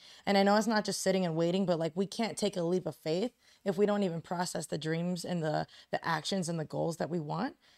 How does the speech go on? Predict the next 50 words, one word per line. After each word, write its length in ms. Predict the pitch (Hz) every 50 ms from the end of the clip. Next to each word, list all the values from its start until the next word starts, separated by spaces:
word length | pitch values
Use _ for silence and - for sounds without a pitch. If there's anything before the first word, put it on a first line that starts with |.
| _ _
because 260 | - 202 202 202 190 160
then 140 | 190 208 208
we're 80 | 202
just 180 | 196 196 196 -
gonna 120 | 214 202
be 80 | 185 185
mushrooms 440 | 175 165 180 190 - 151 147 - -
and 80 | 180
we'll 100 | 180 175
just 180 | 170 180 165 -
sit 160 | - 180 - -
there 140 | 180 175
and 120 | 170 165 165
life 200 | 160 156 165 -
has 220 | - 160 151 -
no 120 | - 147 147
purpose, 520 | - - 175 175 - - - - - - _ _ - - - - -
right? 240 | - 175 185 190 180
So, 280 | - 202 190 196 196 -
so 200 | - - 202 185
for 200 | - - 185 185
us 140 | 202 214 -
to 100 | - 220
have 240 | 202 196 190 185 175
that 200 | 180 - - -
balance 340 | 170 160 170 175 175 -
between 280 | - 180 - - 185 175
your 120 | 160 156
faith 340 | 156 - - 165 175 170 - -
and 200 | - 165 170 180
your 100 | 180 170
logic, 540 | 160 147 143 139 147 175 202 214 226 233 - _ - - _ _ _ _ _ _ _ _ _ _ -
it's, 380 | 214 214 180 - - - - 190
you 120 | 220 214
have 220 | 190 208 226 233 226
to 100 | - 220
have 240 | 202 214 208 185
that, 180 | 175 170 151 - _ _ _ _ -
you 140 | 196 185 226
have 100 | 220 208
to 80 | - 208
have 160 | 208 208 180
that 160 | 175 - -
constant 420 | - - 208 208 196 - 190 160 -
communication 600 | - 196 190 175 165 165 - - 165 165 - 165 165
between 280 | 151 147 - - 156 143
the 60 | 139
both 300 | - - 92 - - - _ _ - - - - -
and 180 | - 185 175 -
take 240 | - - 175 160